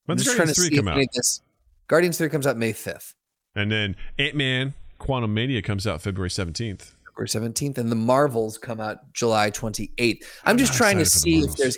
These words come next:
Speaker 2: any sort of, what's that?
Speaker 1: I don't know. I'm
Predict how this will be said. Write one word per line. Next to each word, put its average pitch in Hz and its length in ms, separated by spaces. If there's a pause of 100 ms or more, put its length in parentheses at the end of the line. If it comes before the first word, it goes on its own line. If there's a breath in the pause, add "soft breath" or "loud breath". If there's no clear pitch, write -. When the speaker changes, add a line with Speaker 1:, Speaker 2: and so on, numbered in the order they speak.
(140)
Speaker 2:
any 147 240
sort - 680
of, - 80
what's 123 160
that? 139 180 (1600)
Speaker 1:
I 127 100
don't 147 100
know. 101 320
I'm 117 220